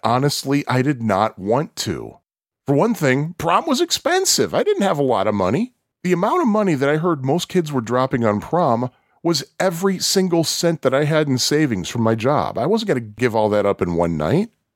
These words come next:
And also, I know this is a dumb reason, but early in the morning, the day after prom, I had to take an A P test. I had to be at school at, like, seven.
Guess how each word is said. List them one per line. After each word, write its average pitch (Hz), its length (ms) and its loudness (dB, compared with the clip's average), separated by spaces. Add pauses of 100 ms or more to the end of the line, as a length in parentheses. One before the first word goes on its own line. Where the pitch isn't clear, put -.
(260)
And 175 100 0
also, 196 320 0
I 147 80 4
know 165 200 2
this 170 200 -6
is 139 80 -2
a 123 60 0
dumb 127 560 0
reason, 127 500 -2 (360)
but 156 300 -2 (200)
early 202 420 2
in 175 160 2
the 160 80 2
morning, 117 640 0 (380)
the 123 80 -2
day 143 420 -2
after 123 380 -2
prom, 117 480 0
I - 180 0
had 175 260 -2
to 127 60 -8
take 151 300 -2
an 117 120 -2
A 135 160 2
P 143 280 -2
test. - 380 -6
I 185 80 2
had 226 200 2
to 160 40 -4
be 139 140 0
at - 100 -2
school 135 480 0
at, 82 60 -6
like, 95 200 -2
seven. 117 720 0